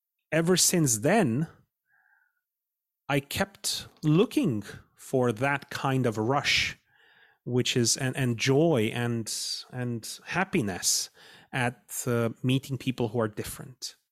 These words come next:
And I think that that could be, you know, it's, now that you're asking me this question and I'm kind of thinking out loud,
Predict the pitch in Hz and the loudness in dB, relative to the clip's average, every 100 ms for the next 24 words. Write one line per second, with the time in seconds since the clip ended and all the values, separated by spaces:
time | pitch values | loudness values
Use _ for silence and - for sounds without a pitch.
0 | _ _ _ _ _ _ _ _ _ _ | _ _ _ _ _ _ _ _ _ _
1 | _ _ _ _ _ _ _ _ 131 131 | _ _ _ _ _ _ _ _ -6 0
2 | 185 170 165 151 180 - 208 147 120 160 | 2 2 2 0 -2 0 0 2 2 4
3 | 147 139 - 156 175 196 175 165 165 - | 4 2 0 2 4 6 6 4 2 0
4 | 151 135 - - 151 - 123 120 120 - | 2 2 0 0 2 2 2 2 0 0
5 | 139 127 147 139 127 117 120 160 131 117 | -2 0 0 2 2 2 2 2 2 2